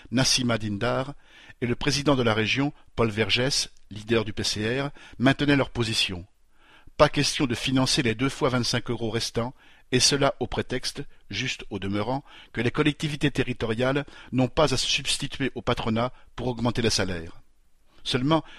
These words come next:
Vergès, qui dit se situer dans le camp de la population laborieuse, aurait été autrement plus convaincant s'il avait réellement aidé à l'organisation de la pression nécessaire pour faire céder le patronat.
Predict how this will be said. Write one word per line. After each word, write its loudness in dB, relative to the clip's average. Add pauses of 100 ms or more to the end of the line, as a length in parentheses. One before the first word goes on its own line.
(140)
Vergès, 4 (340)
qui -4
dit 0
se 2
situer 0
dans 2
le 0
camp 0
de 0
la 0
population 0
laborieuse, -2 (380)
aurait 4
été 2
autrement 2
plus -4
convaincant 0 (300)
s'il 6
avait 6
réellement 2
aidé 2
à -6
l'organisation 2
de -2
la -2
pression 0
nécessaire 0 (320)
pour -4
faire 2
céder 2
le 0
patronat. -4